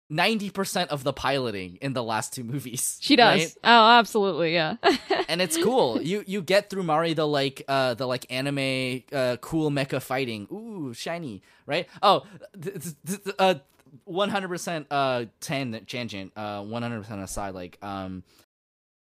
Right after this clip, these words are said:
Speaker 1: it was very, very cool in the opening sequence when she was shooting the gun and the barrel melted because she shot it for too long. I was like,
Speaker 2: <laughs>
Speaker 1: "Huh."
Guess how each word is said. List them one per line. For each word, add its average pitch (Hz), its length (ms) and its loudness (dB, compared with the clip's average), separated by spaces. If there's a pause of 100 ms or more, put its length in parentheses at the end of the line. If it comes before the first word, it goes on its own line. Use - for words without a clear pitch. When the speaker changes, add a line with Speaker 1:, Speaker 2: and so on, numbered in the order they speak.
(160)
Speaker 1:
it 175 120 -4
was 170 200 -4
very, 143 640 -2
very 127 360 -2
cool 101 560 -8
in 113 300 -6
the 113 180 -10
opening 104 360 -10
sequence 98 520 -12
when 104 200 -10
she 104 180 -10
was 95 340 -10
shooting 117 580 -8
the 113 100 -8
gun 107 420 -8 (140)
and 104 260 -10
the 117 200 -10
barrel 101 340 -6
melted 85 480 -12
because 85 240 -14
she - 140 -14
shot 80 260 -12
it 78 100 -18
for - 80 -16
too - 160 2
long. 659 220 4 (100)
I - 80 6
was 277 180 2
like, - 180 2 (260)
Speaker 2:
<laughs> - 300 2
Speaker 1:
"Huh." 330 280 6